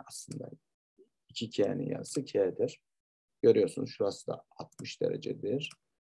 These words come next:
İşte bu otuz, altmış, doksan üçgeni aslında bir eşkenar üçgenin, e, yükseklik yardımıyla ikiye bölünmüş halidir. Buradaki altmışın karşısında da k kök üç. Yani otuzun karşısındakinin kök üç katı.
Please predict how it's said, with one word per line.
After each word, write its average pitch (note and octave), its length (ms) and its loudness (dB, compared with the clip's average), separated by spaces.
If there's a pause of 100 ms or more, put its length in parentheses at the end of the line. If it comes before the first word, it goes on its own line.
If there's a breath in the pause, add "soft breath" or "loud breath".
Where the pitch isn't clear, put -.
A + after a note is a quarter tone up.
(160)
İşte A#2+ 220 6
bu - 180 4
otuz, - 240 0
altmış, - 360 4
doksan C#3+ 340 4
üçgeni B2 300 2
aslında A2+ 580 2
bir G#2+ 140 0 (120)
eşkenar A#2 580 2
üçgenin, B2 580 0 (2250)
e, G#2+ 100 2
yükseklik A#2 560 4
yardımıyla A2+ 480 8
ikiye G2+ 380 4
bölünmüş F#2+ 440 2
halidir. C3+ 500 4
Buradaki D#3 320 2
altmışın - 420 -2
karşısında C3 400 2
da F3 100 0
k E3+ 340 10
kök - 240 -6
üç. - 200 -8
Yani A#2+ 220 4
otuzun C3+ 320 2
karşısındakinin C3 560 0
kök - 240 -8
üç - 140 -8
katı. - 360 0